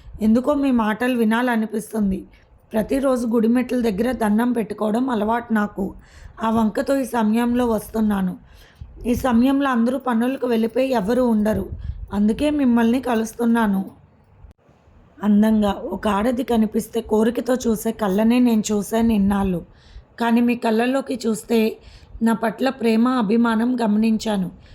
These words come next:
ఎప్పుడో గాని మీరు నా చెయ్యి అందుకోవాలంటే పెద్ద పెద్ద వాళ్ళతో గొడవలు పడవలసి వస్తుంది.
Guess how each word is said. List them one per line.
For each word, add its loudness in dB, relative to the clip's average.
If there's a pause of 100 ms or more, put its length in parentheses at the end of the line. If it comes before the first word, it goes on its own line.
(220)
ఎప్పుడో 0
గాని 0
మీరు 0
నా 2 (160)
చెయ్యి 0
అందుకోవాలంటే -2 (440)
పెద్ద 0
పెద్ద 0
వాళ్ళతో 0
గొడవలు 0
పడవలసి -2
వస్తుంది. -2